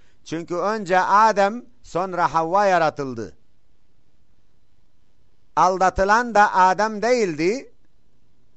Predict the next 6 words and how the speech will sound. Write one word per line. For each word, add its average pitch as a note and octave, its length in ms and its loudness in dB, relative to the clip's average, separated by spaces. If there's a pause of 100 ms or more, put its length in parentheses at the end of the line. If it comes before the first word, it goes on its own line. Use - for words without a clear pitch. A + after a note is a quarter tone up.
Kadın E3+ 720 -2
aldatılıp E3 720 -2
suç - 280 -10
işledi." A2+ 520 -12 (1120)
Gördünüz C3+ 400 -12
mü? A2 100 -14